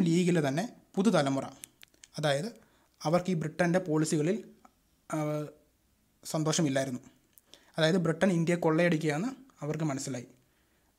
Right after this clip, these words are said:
അവർക്ക് ബ്രിട്ടനെ എങ്ങനെയും ഇന്ത്യയിൽ നിന്ന് തുരത്തണം. പിന്നീടുള്ളതെന്ന് പറഞ്ഞിട്ടുണ്ടെങ്കിൽ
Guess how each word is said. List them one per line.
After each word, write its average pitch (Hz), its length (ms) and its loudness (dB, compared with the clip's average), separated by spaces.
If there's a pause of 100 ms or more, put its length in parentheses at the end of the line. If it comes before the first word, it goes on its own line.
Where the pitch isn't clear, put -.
(140)
അവർക്ക് 147 280 -2 (520)
ബ്രിട്ടനെ 165 340 0
എങ്ങനെയും 160 320 0 (260)
ഇന്ത്യയിൽ 151 200 0
നിന്ന് 185 140 -2
തുരത്തണം. 135 320 -6 (2250)
പിന്നീടുള്ളതെന്ന് 202 460 4
പറഞ്ഞിട്ടുണ്ടെങ്കിൽ 165 480 -2